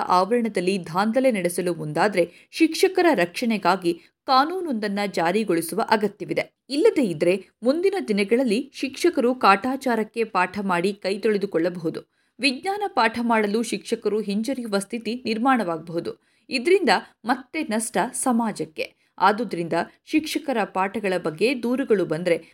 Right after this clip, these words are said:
ಅದನ್ನ ನಿಭಾಯಿಸಲು ಶಿಕ್ಷಣ ಇಲಾಖೆಯೊಳಗೆ ಮಾರ್ಗದರ್ಶಿ ತಂಡವೊಂದು ರಚನೆಯಾಗಬೇಕು. ಒಂದು ವೇಳೆ ಶಿಕ್ಷಕರು ಪೂರ್ವಾಗ್ರಹ ಪೀಡಿತರಾಗಿ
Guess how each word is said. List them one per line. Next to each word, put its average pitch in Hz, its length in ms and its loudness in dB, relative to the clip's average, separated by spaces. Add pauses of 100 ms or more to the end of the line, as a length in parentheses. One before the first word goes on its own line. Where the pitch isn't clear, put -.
ಅದನ್ನ 320 380 0
ನಿಭಾಯಿಸಲು 208 720 0 (140)
ಶಿಕ್ಷಣ 311 360 -2 (140)
ಇಲಾಖೆಯೊಳಗೆ 196 800 0 (200)
ಮಾರ್ಗದರ್ಶಿ 254 760 0
ತಂಡವೊಂದು 180 600 -2
ರಚನೆಯಾಗಬೇಕು. 185 920 -4 (280)
ಒಂದು 294 320 0
ವೇಳೆ 285 320 0
ಶಿಕ್ಷಕರು 285 640 -2
ಪೂರ್ವಾಗ್ರಹ 233 640 -2
ಪೀಡಿತರಾಗಿ 202 840 -4